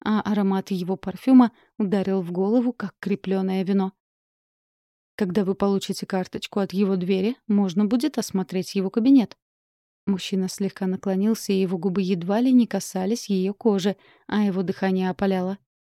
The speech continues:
«Чем реже он будет тут появляться, тем лучше для нас».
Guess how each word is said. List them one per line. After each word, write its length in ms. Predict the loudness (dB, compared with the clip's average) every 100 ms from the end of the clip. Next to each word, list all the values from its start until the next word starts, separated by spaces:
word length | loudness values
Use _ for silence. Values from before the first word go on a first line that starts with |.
| _ _ 2
«Чем 200 | 8 8
реже 240 | 6 4
он 140 | 2
будет 280 | 2 0 -2
тут 160 | -4 -2
появляться, 560 | 2 2 0 -2 -8
тем 300 | -6 -2 0
лучше 220 | 0 -2 2
для 160 | 6
нас». 280 | 6 4